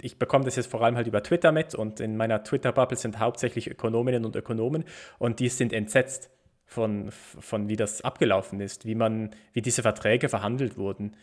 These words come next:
Das ist ein absolutes Unding. Also auch, also, äh, anscheinend ein, ein Punkt, der dann bei den Verhandlungen aufgekommen ist, ist, dass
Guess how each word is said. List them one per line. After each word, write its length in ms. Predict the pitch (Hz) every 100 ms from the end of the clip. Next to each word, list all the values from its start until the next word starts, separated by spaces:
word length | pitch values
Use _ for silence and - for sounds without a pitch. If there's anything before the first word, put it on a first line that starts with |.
| - _
Das 240 | 107 101 120
ist 140 | -
ein 40 | 113
absolutes 480 | 113 139 127 -
Unding. 380 | 123 135 120 98
Also 140 | 107 113
auch, 260 | 131 - - - - _ _ _ - _
also, 180 | - -
äh, 120 | 143 -
anscheinend 540 | - 156 165 156 131
ein, 520 | 117 135 160 160 151 -
ein 320 | 123 135 147
Punkt, 340 | - 143 143 135
der 100 | 131
dann 180 | 127
bei 120 | 127 127
den 100 | 120
Verhandlungen 520 | 113 127 143 131 117
aufgekommen 580 | 123 - - 127 127 123
ist, 200 | 120 123
ist, 240 | 123 -
dass 300 | 117 - -